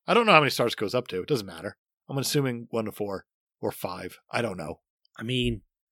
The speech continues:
Speaker 2: he gave Iron Man four, so I'm gonna say he gave it a four.
Speaker 1: He definitely gave it a four. Superman is a pure delight, a wondrous combination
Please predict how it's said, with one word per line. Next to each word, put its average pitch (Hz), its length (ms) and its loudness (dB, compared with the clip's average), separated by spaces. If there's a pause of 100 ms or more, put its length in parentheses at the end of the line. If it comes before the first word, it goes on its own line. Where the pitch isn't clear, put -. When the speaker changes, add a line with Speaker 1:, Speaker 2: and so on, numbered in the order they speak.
Speaker 2:
he - 140 0
gave 233 140 2
Iron 139 280 4
Man 92 220 -2
four, 87 360 -8
so - 140 -6
I'm 180 80 2
gonna 240 120 2
say 160 160 0
he 117 40 0
gave 107 140 -2
it 95 60 -6
a 85 40 -10
four. 87 320 -10
Speaker 1:
He - 160 -10
definitely - 360 -8
gave 85 180 -10
it 82 60 -14
a - 20 -16
four. 90 380 -12 (420)
Superman 165 560 6
is 139 180 -2
a 113 60 0
pure 185 300 0
delight, 127 380 0
a 110 60 -4
wondrous 196 420 0
combination 139 640 -4